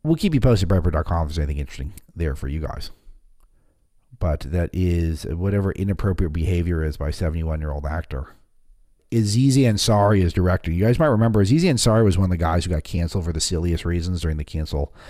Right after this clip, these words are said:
panic, where he basically got canceled for having a bad date, and a lady wrote a,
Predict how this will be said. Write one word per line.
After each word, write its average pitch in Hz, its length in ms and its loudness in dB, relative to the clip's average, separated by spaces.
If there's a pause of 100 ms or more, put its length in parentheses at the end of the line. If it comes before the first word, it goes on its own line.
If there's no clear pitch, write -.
(180)
panic, 87 560 0 (640)
where 101 80 2
he 107 140 4
basically 120 320 4
got 107 80 2
canceled 104 320 0
for 101 40 4
having 92 140 2
a 87 60 0
bad 87 260 0
date, 85 300 0
and 87 60 -6
a 87 40 -2
lady 87 240 0
wrote 85 220 0
a, 78 180 0